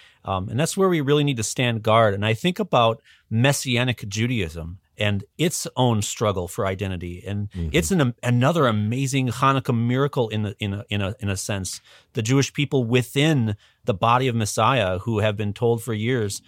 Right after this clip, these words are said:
Speaker 1: um, "You need to become like everyone else,
Speaker 2: Yeah.
Speaker 1: and, uh, and you're not allowed to, to, you know, keep the Torah or to, uh,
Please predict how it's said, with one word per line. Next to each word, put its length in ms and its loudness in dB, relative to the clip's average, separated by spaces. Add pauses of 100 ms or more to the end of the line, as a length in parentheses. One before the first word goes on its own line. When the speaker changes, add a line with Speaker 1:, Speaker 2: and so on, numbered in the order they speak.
(220)
Speaker 1:
um, 240 2
"You 100 2
need 140 0
to 60 -2
become 680 0
like 240 0
everyone 420 2
else, 520 -2
Speaker 2:
Yeah. 220 2
Speaker 1:
and, 220 -2
uh, 460 2
and 160 -2
you're 80 0
not 160 2
allowed 420 2
to, 240 -2 (360)
to, 440 -2
you 140 0
know, 80 -2
keep 260 -10
the 80 -4
Torah 500 2
or 340 2
to, 360 -4
uh, 100 -12